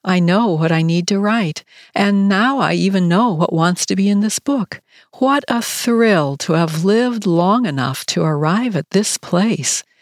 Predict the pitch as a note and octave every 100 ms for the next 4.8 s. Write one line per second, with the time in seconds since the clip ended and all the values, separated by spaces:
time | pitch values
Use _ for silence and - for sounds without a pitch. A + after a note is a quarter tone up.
0 | _ _ _ _ - E3+ - D3+ E3 F#3
1 | - - D3+ E3 D#3+ - F3+ E3+ D#3 F3
2 | F#3+ C#3+ D3 - _ D#3+ E3+ D#3+ E3 -
3 | G3 F#3+ F#3+ F#3 F3+ F#3+ A3+ D#3+ D#3 F3+
4 | F3 F#3 F#3+ G#3+ A3+ F3+ D3+ D#3